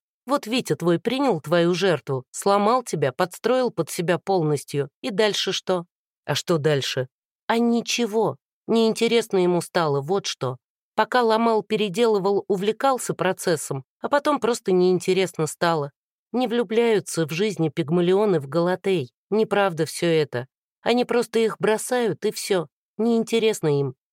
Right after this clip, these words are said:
Ветка вздохнула горестно, склонилась над своим шитьём, быстро замелькала маленькими ловкими пальчиками. Надя не стала с ней спорить, не хотелось просто, бесполезное это занятие. Да и зачем?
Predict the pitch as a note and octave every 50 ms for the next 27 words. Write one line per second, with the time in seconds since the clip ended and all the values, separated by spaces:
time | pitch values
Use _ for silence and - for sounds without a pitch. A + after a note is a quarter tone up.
0 | _ _ _ _ _ _ _ _ _ - E3+ A3 G#3 - - G3 E3 D3 C3+ G3
1 | F#3+ - - A#3 A#3+ A#3 G#3+ G3 D#3 E3+ G#3 G3 F#3 F3 E3 - - D#3 D3+ -
2 | _ - - - F3 F3 F3 F#3+ G#3 G3+ F#3 D#3+ - - - D#3 D#3 - - D3+
3 | D#3+ E3 E3 E3 E3 D3 - - E3 - - F#3+ G3+ G#3 G3+ G3 - _ _ -
4 | F3 A3+ A3 - - D3+ D3 C3+ D#3 D#3 D#3+ D#3+ D#3 - - G3 G3 F3+ D#3 D3
5 | E3 F3 F3 D#3+ D3+ - - D3+ D#3+ D#3+ D#3 D#3+ F#3+ - - - - D#3+ E3 D#3+
6 | - - F3 D#3+ D3+ - - - - D3 C#3+ C#3+ C3 C#3 - _ _ _ _ _
7 | _ _ - G#3 G#3 F#3+ D#3+ D#3+ E3 F3+ F#3 F3 - G#3+ G#3 F3+ D3 C3 - -
8 | D3 D3+ D3 - - - D#3 C#3+ A#2+ A2+ A2 - - _ _ _ G3 G#3 F#3+ -
9 | A3 A3+ A3+ - F#3+ D#3 C#3 B2+ A#2+ - - - D#3 D3 C3 - - A#2+ A#2 -
10 | _ - D#3+ D3+ D3+ - - D#3+ D#3+ E3 F#3 F3+ D3 D3+ D3 C3+ C#3 C#3 - C#3+
11 | C#3 C3+ D#3 E3 E3 D#3+ D3+ D3 C3 - - B2+ B2+ C3+ - _ _ _ _ -
12 | E3+ F#3 G3 F#3 E3+ C#3+ F#3 F#3 F3 - - G3+ F#3+ F#3 F3 -